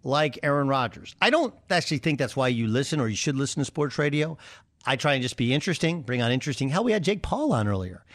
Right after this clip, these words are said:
And I'll tell you, like, Jake Paul, like, bro, I made fun of his fights before. I even told him we poked fun at his fights before. But I also can understand and respect the ability to go from actor, YouTuber, rebel rouser,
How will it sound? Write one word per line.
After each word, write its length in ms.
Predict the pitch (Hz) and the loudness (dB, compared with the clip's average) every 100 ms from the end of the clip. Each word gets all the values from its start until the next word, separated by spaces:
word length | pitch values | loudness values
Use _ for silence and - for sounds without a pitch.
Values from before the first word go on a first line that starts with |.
| - - | -14 0
And 100 | 175 | 2
I'll 120 | 262 | 4
tell 200 | - 277 | 4 4
you, 120 | 277 | 4
like, 200 | 147 139 | 4 2
Jake 220 | 185 202 | 2 2
Paul, 240 | - 214 226 | 2 2 4
like, 200 | 147 113 - - | 2 0 -8 -4
bro, 140 | 180 202 | 2 4
I 100 | 233 | 6
made 220 | 254 135 | 4 4
fun 140 | 156 | 4
of 60 | 123 | 4
his 140 | 113 | 0
fights 280 | - 117 117 | 2 0 0
before. 460 | - 165 226 311 - _ _ - | -4 0 0 0 -4 _ _ 0
I 100 | 190 | 2
even 160 | 233 262 | 4 4
told 240 | 202 339 | 4 6
him 160 | 202 - - - | 2 0 -10 0
we 120 | 147 | 0
poked 260 | 113 151 123 | 4 2 4
fun 140 | 135 | 2
at 80 | 117 | 4
his 140 | 117 | 0
fights 260 | - 113 104 | 2 0 0
before. 440 | 104 - 104 - _ _ _ _ _ _ _ | -6 -6 -8 -10 _ _ _ _ _ _ _
But 120 | 151 | 4
I 100 | 165 | 6
also 320 | 170 208 - 196 | 6 6 4 4
can 220 | 175 165 | 2 2
understand 520 | 180 190 160 - 196 170 | 2 2 2 4 4 4
and 80 | |
respect 560 | 135 - 220 226 - - - - _ _ _ | 2 0 2 2 0 -8 -18 -20 _ _ _
the 340 | 143 143 151 165 | 0 4 4 2
ability 520 | 131 165 214 175 151 | 4 6 6 6 6
to 120 | - 156 | 4 4
go 220 | 156 160 | 4 4
from 460 | - 143 131 127 110 _ _ _ _ _ _ _ | 4 4 4 2 -2 _ _ _ _ _ _ _
actor, 560 | 156 165 180 165 151 - _ _ _ _ | 4 6 6 4 2 -4 _ _ _ _
YouTuber, 720 | 147 180 - 170 151 156 143 - _ _ _ - | 4 4 4 4 6 4 4 -2 _ _ _ 0
rebel 280 | 143 160 | 4 6
rouser, 680 | 160 156 156 117 151 147 120 | 6 6 4 2 2 2 -2